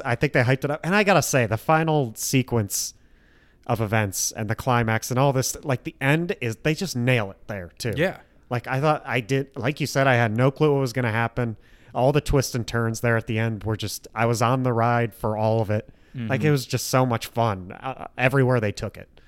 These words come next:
Speaker 1: I didn't expect, I didn't know where they were gonna go, and I loved where they chose to go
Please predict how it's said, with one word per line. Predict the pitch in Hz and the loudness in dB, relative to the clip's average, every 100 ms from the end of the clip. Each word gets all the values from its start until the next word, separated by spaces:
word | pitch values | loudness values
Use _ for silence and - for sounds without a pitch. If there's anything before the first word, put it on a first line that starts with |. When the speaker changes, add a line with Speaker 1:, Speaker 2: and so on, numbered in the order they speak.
| - - - | -20 -20 -4
Speaker 1:
I | 110 | 0
didn't | 135 131 | 0 0
expect, | 123 - 120 - - - | -2 0 0 0 -8 -4
I | 123 | 0
didn't | 135 107 | 0 2
know | 120 139 | 4 6
where | 147 | 6
they | 143 | 4
were | 143 147 | 2 0
gonna | 143 | 0
go, | 147 156 | 0 0
and | 123 | 0
I | 110 | -2
loved | 107 107 123 123 110 | -4 2 4 4 0
where | 110 107 | -2 -2
they | 104 | -4
chose | - 92 90 | -6 -8 -8
to | 104 | -12
go | - 95 | -14 -14